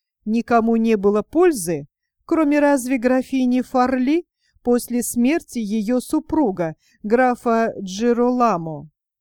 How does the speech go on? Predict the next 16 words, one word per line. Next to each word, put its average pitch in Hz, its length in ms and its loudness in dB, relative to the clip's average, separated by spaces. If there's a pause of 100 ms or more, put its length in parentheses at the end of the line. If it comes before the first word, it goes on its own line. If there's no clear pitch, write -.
(140)
Благодаря 269 640 2
замку 269 480 0
ей 214 260 0
удалось 214 560 0
укрыться 202 600 -2
от - 140 -8
восставшего 190 760 -4
народа, 208 640 0 (340)
дождаться 220 680 0
помощи 214 560 0
из 214 180 -4
Милана 247 640 0 (300)
и 349 180 0
возвратиться 208 1040 -2
к - 120 -12
власти. 180 840 -4